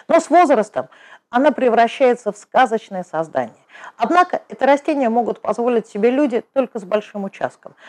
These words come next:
так как нужно быть готовым к тому, что растение может достичь двенадцати метров в высоту и порядка двенадцати метров в диаметре. Нет. Несмотря на то, что сорт, э, введен в культуру во Франции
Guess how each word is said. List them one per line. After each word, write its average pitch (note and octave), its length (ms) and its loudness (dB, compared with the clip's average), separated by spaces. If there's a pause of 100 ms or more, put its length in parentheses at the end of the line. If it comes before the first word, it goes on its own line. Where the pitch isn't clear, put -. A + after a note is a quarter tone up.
(160)
так C4 160 -4
как C4 160 -2
нужно C4+ 280 0
быть A3+ 200 -2
готовым B3 480 2
к - 100 -14
тому, G#3+ 320 0
что - 180 -6
растение C4+ 460 0
может A#3+ 280 -4
достичь A3 520 -4
двенадцати E3+ 560 -6
метров D#3 380 -6
в - 60 -20
высоту D4+ 520 0 (400)
и A#3+ 80 0
порядка G3+ 720 2
двенадцати E3 880 -2
метров E3+ 480 -8 (180)
в E3 100 -18
диаметре. A#2 560 -12 (200)
Нет. A#2 120 -20 (100)
Несмотря C#4+ 460 2
на C#4 140 0
то, C4+ 120 -2
что C4 160 -12
сорт, A#3 360 -2
э, A3 320 2
введен A3 360 -2
в - 80 -18
культуру A3 460 0
во G3 160 0
Франции D3+ 460 -4